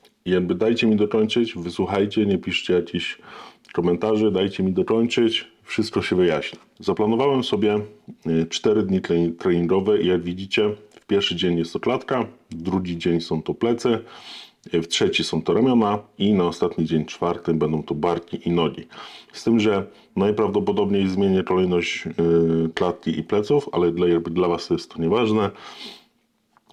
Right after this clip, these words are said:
Jeżeli chodzi o, e, o plecy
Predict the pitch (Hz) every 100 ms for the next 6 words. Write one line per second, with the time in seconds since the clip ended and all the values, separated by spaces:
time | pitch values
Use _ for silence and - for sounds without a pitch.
0 | - 92 107 104 110 101 92 98 95 -
1 | - - 82 85 85 82 82 82 80 80
2 | 78 - _ - - 113 113 135 135